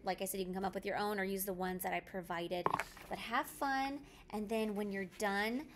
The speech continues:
you can write a message on the back if you want, if you know anybody, a veteran, that you could give it to or hang it up or even show me, guys. I'd love to see your finished work. So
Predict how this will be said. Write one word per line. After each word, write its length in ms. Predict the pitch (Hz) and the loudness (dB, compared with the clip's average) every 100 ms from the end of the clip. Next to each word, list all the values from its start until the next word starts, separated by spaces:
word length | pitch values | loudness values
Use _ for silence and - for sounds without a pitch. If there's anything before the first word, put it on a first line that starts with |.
| - - 202 | -16 -12 -4
you 180 | 208 202 | -4 -4
can 540 | 226 208 202 196 190 | -2 0 2 0 0
write 160 | 175 170 | -2 -2
a 40 | |
message 320 | 170 170 175 175 | -4 -6 -6 -6
on 120 | 170 | -8
the 80 | 165 | -4
back 360 | 196 233 277 | -2 0 -2
if 140 | 277 262 | -4 -4
you 120 | 254 | -2
want, 340 | 262 262 - | 2 2 0
if 120 | 180 | -6
you 140 | 180 175 | -6 -6
know 320 | 175 190 208 | -4 -2 -2
anybody, 480 | 233 233 233 226 226 | -4 -2 -2 0 -2
a 60 | |
veteran, 520 | 180 208 220 220 220 214 - - - - - | 0 -2 -2 -2 -2 -4 -10 -18 -18 -6 0
that 120 | 180 | 0
you 60 | |
could 180 | 185 175 | -2 -8
give 200 | - 185 | -4 -2
it 120 | 233 | -2
to 380 | 254 254 247 247 | 0 2 2 2
or 240 | 233 254 254 - - - | 2 0 0 -8 -20 -14
hang 200 | - 233 | -4 0
it 80 | 247 | 2
up 200 | 254 262 254 | 4 4 4
or 280 | 202 202 | 4 2
even 300 | - 214 226 | 0 -2 -2
show 320 | 214 - 226 214 | -2 0 0 0
me, 160 | 208 | 0
guys. 200 | 196 185 | 0 0
I'd 120 | 190 | 0
love 220 | 202 196 208 | 0 -2 -2
to 80 | |
see 160 | 214 214 | -6 -6
your 160 | 202 196 | -6 -6
finished 380 | 202 185 180 | -6 -4 -6
work. 260 | 202 175 - | -4 -4 -2
So 380 | - - 185 | 0 2 2